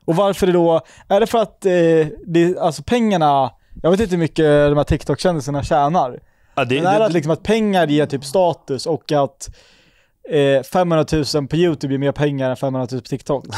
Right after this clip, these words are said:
Speaker 2: <laughs>
Speaker 1: Och det vet jag inte ens om det gör eller inte. Jag har ingen aning.
Speaker 2: Eh, alltså så här, det är, jag har ju alla dagar i veckan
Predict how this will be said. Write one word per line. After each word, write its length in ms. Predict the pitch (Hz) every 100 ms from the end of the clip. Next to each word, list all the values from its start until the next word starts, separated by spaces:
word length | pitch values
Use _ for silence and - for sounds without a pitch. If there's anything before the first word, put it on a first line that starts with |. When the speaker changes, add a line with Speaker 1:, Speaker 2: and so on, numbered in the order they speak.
| -
Speaker 2:
<laughs> 300 | - - -
Speaker 1:
Och 60 | 175
det 80 | 175
vet 140 | 214
jag 60 | 247
inte 80 | 214
ens 120 | 160
om 80 | 147
det 80 |
gör 320 | 147 247 214 151
eller 120 | 135
inte. 300 | 123 135 131
Jag 80 | 156
har 60 | 202
ingen 160 | 180
aning. 320 | 156 151 185
Speaker 2:
Eh, 680 | - 131 127 127 123 123 120 - 85 -
alltså 220 | 139 139
så 100 | 143
här, 140 | 131
det 120 | 123 143
är, 300 | 143 139 135 131 131 - - -
jag 80 | 143
har 100 | 143
ju 320 | 135 135 135 117 - - -
alla 160 | 143
dagar 200 | 135 131
i 40 | 123
veckan 560 | 120 135 113 104 120